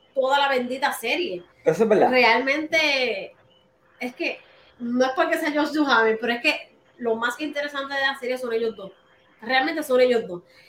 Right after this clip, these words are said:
Speaker 1: Eh, estoy con Oscar, realmente quería que me, Chloe me gustara, pero, eh, lo de la adicción me sacó.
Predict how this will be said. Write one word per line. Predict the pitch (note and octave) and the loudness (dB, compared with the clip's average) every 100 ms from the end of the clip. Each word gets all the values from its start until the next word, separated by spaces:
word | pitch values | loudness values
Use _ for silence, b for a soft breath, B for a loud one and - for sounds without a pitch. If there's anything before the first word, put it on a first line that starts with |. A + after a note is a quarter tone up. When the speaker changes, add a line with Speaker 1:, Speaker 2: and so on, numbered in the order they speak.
| b b b - | b b b 2
Speaker 1:
Eh, | D4 C#4+ C#4 C4+ C4 C4 C4 B3+ B3+ B3+ B3 A3+ B B - _ _ _ _ | 6 8 6 6 4 4 2 4 2 2 -4 -6 B B -20 _ _ _ _
estoy | B3+ D4 D4 | -4 -4 -2
con | E4 | 0
Oscar, | F4+ F4 C4+ C#4 C#4+ B3+ | 0 4 4 4 -2 0
realmente | A#3+ B3 C4 D4+ | 2 2 0 -4
quería | D4 C4+ C4 | -6 -2 -2
que | C4 | -2
me, | C4 B3+ | -4 -4
Chloe | B3+ B3+ B3+ | 0 2 2
me | C4 B3+ | 0 -4
gustara, | B3+ - A#3+ A#3 A3+ | -6 -4 0 2 2
pero, | A3 G#3 | 0 -4
eh, | G#3 G3+ | -6 -6
lo | G#3 G#3+ | -8 -6
de | |
la | G#3 | -4
adicción | G#3 F#3+ - A3+ | -4 -6 -12 -12
me | A#3+ | -8
sacó. | A#3+ F3+ | -10 -10